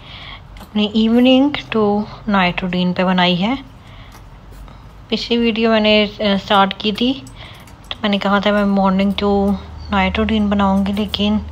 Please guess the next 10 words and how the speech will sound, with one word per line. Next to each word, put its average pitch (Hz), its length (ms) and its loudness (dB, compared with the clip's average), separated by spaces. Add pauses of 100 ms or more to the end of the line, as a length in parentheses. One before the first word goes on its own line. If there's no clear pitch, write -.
(720)
वो 196 160 -6
थोड़ी 196 180 0
सी 202 120 -4
लंबी 190 280 0
हो 254 140 4
गई 214 160 0
थी, 208 160 -2
तो 196 120 0
मैंने 185 340 0
उसको 202 520 -4